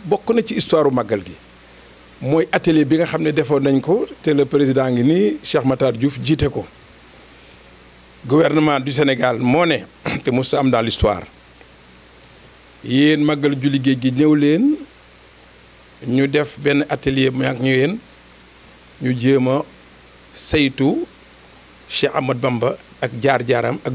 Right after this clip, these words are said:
dundinam ak jëfinam. Loolu def nañ ko fii, conclusion yaa ngi ci suñu ordinateur, yemuñu ci, mooy exposition, yemuñu ci, incha Allah rabbi,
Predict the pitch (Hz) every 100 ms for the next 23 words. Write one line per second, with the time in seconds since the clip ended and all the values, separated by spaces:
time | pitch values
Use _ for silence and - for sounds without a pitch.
0 | 113 143 123 120 98 - - - - 131
1 | 123 131 123 92 - - - - - -
2 | - - - - - - - - - -
3 | - - - - 113 120 120 127 127 131
4 | 120 120 208 302 - - - - - -
5 | - - - - 131 135 123 127 120 120
6 | 123 - - 127 143 120 117 110 110 117
7 | 233 - - - - - - 107 - 123
8 | 123 131 147 143 135 135 147 226 302 -
9 | - - 135 135 135 131 - 131 - 131
10 | 127 151 139 123 139 135 - 127 131 131
11 | 117 240